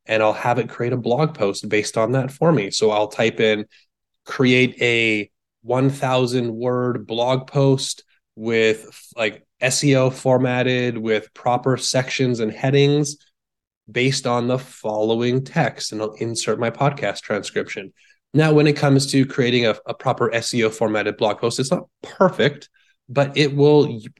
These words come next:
effectively utilize my transcription, format it into a blog post, and I'm gonna have to go in there and,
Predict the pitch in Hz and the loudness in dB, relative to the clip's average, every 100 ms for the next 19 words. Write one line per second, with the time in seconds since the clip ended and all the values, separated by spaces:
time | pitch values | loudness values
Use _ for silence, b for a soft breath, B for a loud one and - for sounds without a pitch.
0 | - 139 165 - 160 123 117 110 147 139 | -18 -6 -4 0 0 0 0 0 2 2
1 | 139 139 135 - 131 139 - 107 - 117 | 2 0 -2 -4 -6 -6 -4 -4 -2 -6
2 | 110 - 127 151 156 147 147 151 175 151 | -8 -4 0 2 2 2 2 2 0 2
3 | 107 104 - 110 143 - 110 107 113 127 | 2 0 -2 -2 -2 -4 -8 -4 0 2
4 | 127 127 120 107 110 123 123 113 104 | 2 0 0 2 2 0 0 -2 -4